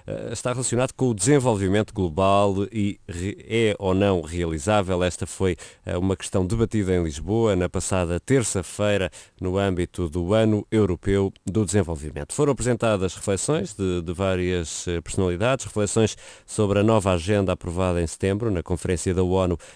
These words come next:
em, eh, Nova Iorque, um documento ambicioso, que define metas a atingir até dois mil e trinta, um desafio para todos os países, mas, hum, como refere o ex-presidente da República, Jorge Sampaio, é tempo de, eh, menos palavra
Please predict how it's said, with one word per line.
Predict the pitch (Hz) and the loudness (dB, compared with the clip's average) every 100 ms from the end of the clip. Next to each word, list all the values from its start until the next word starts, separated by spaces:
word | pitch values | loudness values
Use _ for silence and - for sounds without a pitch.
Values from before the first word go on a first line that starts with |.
| - | -6
em, | 98 95 | -4 -2
eh, | 101 90 | -2 0
Nova | 92 82 85 | 0 0 0
Iorque, | 104 120 113 | 0 2 0
um | |
documento | 104 110 113 117 107 98 - - _ - | 0 2 4 4 2 -4 -6 -20 _ 2
ambicioso, | 151 147 - 107 98 101 104 131 - | 4 2 0 2 2 0 -4 -8 -6
que | 95 87 85 82 82 | -2 0 0 -2 -6
define | 80 - 101 92 | -8 -4 0 2
metas | 92 101 92 85 | 2 2 0 0
a | |
atingir | 98 98 85 98 | 0 0 -2 0
até | 92 - 104 98 95 | -2 0 0 -2 -2
dois | 92 139 110 | 2 2 4
mil | 98 | 2
e | 87 | 0
trinta, | - 123 123 120 - - - | 0 0 2 -2 -4 -12 0
um | 139 | 2
desafio | 131 131 - 117 | 2 0 0 0
para | 113 101 | 0 0
todos | 156 143 | 0 -2
os | - | -2
países, | - 113 156 151 - | -2 0 0 -4 -4
mas, | 123 120 - | 0 0 -2
hum, | 120 107 104 - | -4 -4 -6 0
como | 147 135 123 113 | 2 2 0 -2
refere | 123 - 156 160 | -4 -2 0 0
o | 120 | 2
ex-presidente | 170 - 123 113 120 117 - | 2 0 -4 0 2 2 0
da | 101 | -4
República, | 101 104 123 104 104 104 98 92 | -4 -2 -2 -2 -2 0 0 0
Jorge | 87 123 104 | 0 -2 0
Sampaio, | 101 92 117 123 127 127 - - - - | -2 -2 0 2 2 0 -4 -20 -14 -6
é | 117 | -4
tempo | - 156 139 123 | 0 0 0 -4
de, | 107 117 131 123 107 | -4 0 2 2 0
eh, | 110 107 | 0 2
menos | 120 151 139 120 - | 4 4 4 0 -2
palavra | 110 101 120 143 139 151 156 | -2 -2 -2 -2 -4 -2 0